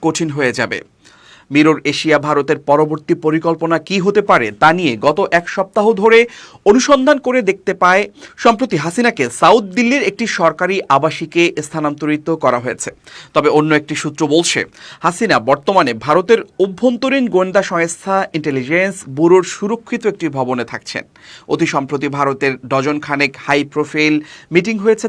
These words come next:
তার সাথে। ভারতের জাতীয় নিরাপত্তা উপদেষ্টা ও র প্রধান নিজে শেখ হাসিনার দেখভাল করছেন এবং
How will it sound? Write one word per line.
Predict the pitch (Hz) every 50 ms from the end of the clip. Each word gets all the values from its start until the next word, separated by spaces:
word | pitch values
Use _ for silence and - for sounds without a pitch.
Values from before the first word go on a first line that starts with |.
| -
তার | 202 196 190 -
সাথে। | 208 196 196 - - 80 - _ - - - - 151
ভারতের | 165 208 233 233 277 269 185 156
জাতীয় | 196 180 180 180 220 262 277 254
নিরাপত্তা | 247 220 220 220 240 233 233 - 247 226 190
উপদেষ্টা | 165 - 208 190 214 208 - - - 226 220 - -
ও | 160 147 131 120
র | 143 165 185 185
প্রধান | 214 214 202 170 151 117 107 113 147
নিজে | 196 175 165 151 120 - - - -
শেখ | - 208 202 233
হাসিনার | 233 - - 247 240 247 226 175 143 139
দেখভাল | 175 170 160 143 - 175 165 160 156 156
করছেন | 135 135 - - - 143 107 - - 139
এবং | 147 143